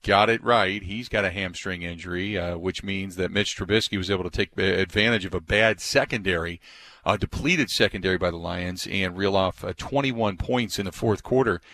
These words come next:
to come from behind and beat the Lions. The Packers take on the Lions at noon,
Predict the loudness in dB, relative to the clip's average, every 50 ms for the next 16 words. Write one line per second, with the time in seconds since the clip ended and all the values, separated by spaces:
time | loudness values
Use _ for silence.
0 | -20 -20 -20 -20 -12 -8 -8 -2 2 4 4 4 4 2 0 0 0 0 -2 0
1 | 2 2 2 2 2 0 0 -4 -4 -2 -2 -2 -2 -2 -2 -6 -2 0 2 2
2 | 4 4 4 6 6 4 2 0 -2 -6 -4 0 0 0 2 0 -2 0 2 2
3 | 2 2 2 0 0 2 2 2 2 2 2 0 -2 -2 -4 -2 0 0 2 4
4 | 4 2 0 -2